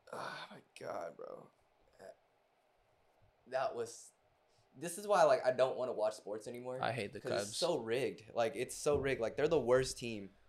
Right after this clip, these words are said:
Speaker 2: I mean, they're not the
Speaker 1: Give it
Speaker 2: worst.
Speaker 1: Well, aga-, against our team. Like, they're way shittier than
Speaker 2: Who's your
Speaker 1: ours.
Speaker 2: team?
Speaker 1: The Raiders.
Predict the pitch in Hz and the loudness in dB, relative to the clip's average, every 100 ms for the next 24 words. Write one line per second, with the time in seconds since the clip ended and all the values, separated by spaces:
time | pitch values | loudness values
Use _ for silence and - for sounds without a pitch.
0 | _ _ - - - - - 165 165 175 | _ _ -20 -20 -20 -8 0 2 2 2
1 | 190 151 101 107 104 104 104 104 - - | 2 2 -2 0 2 2 2 -2 -4 -4
2 | 131 127 117 120 120 123 110 87 117 113 | 2 4 4 2 2 2 2 4 4 2
3 | 101 95 127 127 101 113 117 101 117 110 | -4 -2 0 0 4 2 2 -2 -6 -2
4 | 95 87 85 82 85 131 147 147 95 107 | -2 0 0 -2 -4 -8 -8 -6 0 2
5 | 87 85 | 0 -4